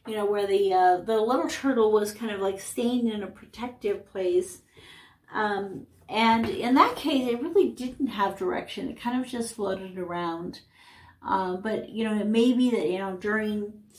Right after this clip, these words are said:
your week, uh, you'll either, maybe you'll even feel a need for a little bit more protection and a little bit more guidance.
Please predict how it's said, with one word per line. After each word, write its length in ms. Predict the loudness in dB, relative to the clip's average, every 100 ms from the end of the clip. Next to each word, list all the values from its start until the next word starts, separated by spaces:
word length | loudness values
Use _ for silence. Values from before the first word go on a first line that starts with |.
| -20 _ -2
your 140 | 2
week, 420 | 2 0 -2 -4 -4
uh, 380 | -2 0 0 4
you'll 140 | 6
either, 220 | 6 2
maybe 280 | 2 0 2
you'll 180 | 6 6
even 300 | 4 0 -4
feel 540 | -6 -4 2 4 4
a 80 | 2
need 340 | 0 -2 -4 -4
for 240 | -4 0
a 60 | 0
little 240 | 0 -2
bit 300 | -4 -6 -6
more 280 | -8 -6 -6
protection 840 | -8 -10 -8 -6 -6 -6 -6 -6
and 220 | -6 -6
a 60 | -2
little 260 | -2 -4
bit 180 | -6 -8
more 220 | -8 -10 -10
guidance. 760 | -6 -2 0 0 -6 -14 -18